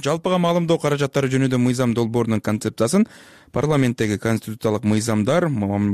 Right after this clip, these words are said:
мамлекеттик түзүлүш, сот укук маселелери жана Жогорку Кеңештин регламенти жөнүндө боюнча комитеттин колдоосун тапкан жок. Жыйынга катышкан алты депутаттын үчөө макул болсо, дагы үчөө каршы чыкты. Мыйзам долбоорун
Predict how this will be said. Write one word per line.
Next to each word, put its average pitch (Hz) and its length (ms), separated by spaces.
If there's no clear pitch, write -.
мамлекеттик 123 560
түзүлүш, 131 480
сот 135 320
укук - 240
маселелери 104 580
жана 98 280
Жогорку 104 380
Кеңештин 104 320
регламенти 151 540
жөнүндө 101 460
боюнча 107 400
комитеттин 101 480
колдоосун 104 460
тапкан 156 280
жок. 208 160
Жыйынга 160 320
катышкан 127 400
алты 117 180
депутаттын 101 520
үчөө 104 240
макул 98 360
болсо, 156 320
дагы 147 320
үчөө 120 200
каршы 113 320
чыкты. - 380
Мыйзам 110 400
долбоорун 123 400